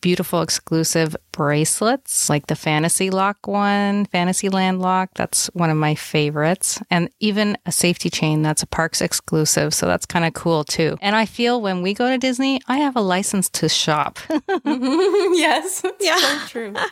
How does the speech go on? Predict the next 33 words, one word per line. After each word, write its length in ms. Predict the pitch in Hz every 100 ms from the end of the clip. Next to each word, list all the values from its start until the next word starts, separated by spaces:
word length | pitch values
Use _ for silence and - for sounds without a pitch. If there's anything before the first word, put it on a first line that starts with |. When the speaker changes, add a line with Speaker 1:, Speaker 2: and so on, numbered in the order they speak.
| - - - -
Speaker 3:
The 140 | 311
new 220 | 311 330 -
earrings 460 | 262 269 294 302
and 100 | 254
necklace 400 | 233 247 285 294
that 120 | 311 311
just 180 | 302
came 220 | - 320 330
out, 240 | 339 339
I'm 100 | 240
wearing 220 | 226 226
those 160 | 226 226
earrings 460 | - 220 226 226 233
right 220 | 196 -
now. 560 | 240 294 370 392 392 392 - -
Speaker 2:
Oh, 220 | 214 208
yeah, 240 | 214 214
the 260 | 214 202 202
little 360 | 196 214 208 208
castle 480 | - - 180 - 202
ones 220 | 185 180
with 120 | 185
the 60 | 180
pink, 380 | - 185 175 -
right? 320 | 160 277 -
Pink 200 | 202 202
C 120 | 214
Z? 100 | 185
Speaker 3:
Yes. 500 | 175 170 180 - -
Speaker 2:
Yeah, 300 | 165 143 143
they're 160 | 151 165
so 200 | - -
cute. 400 | - - 170